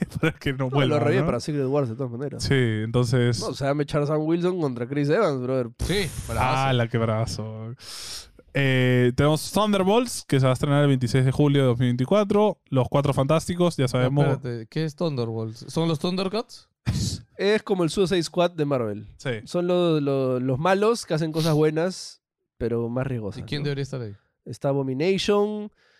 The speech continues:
Speaker 2: está, este, está, en teoría hay un Venom,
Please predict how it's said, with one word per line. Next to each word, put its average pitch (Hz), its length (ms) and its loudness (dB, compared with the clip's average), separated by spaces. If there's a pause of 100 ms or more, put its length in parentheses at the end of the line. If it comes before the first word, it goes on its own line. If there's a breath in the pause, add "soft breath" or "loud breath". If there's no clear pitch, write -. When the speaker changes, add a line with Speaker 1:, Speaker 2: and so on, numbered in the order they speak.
(180)
Speaker 2:
está, 151 1160 2
este, 113 1160 -8
está, 139 220 -4
en 143 120 -2
teoría 131 220 0
hay 143 100 4
un 139 100 0
Venom, 151 420 0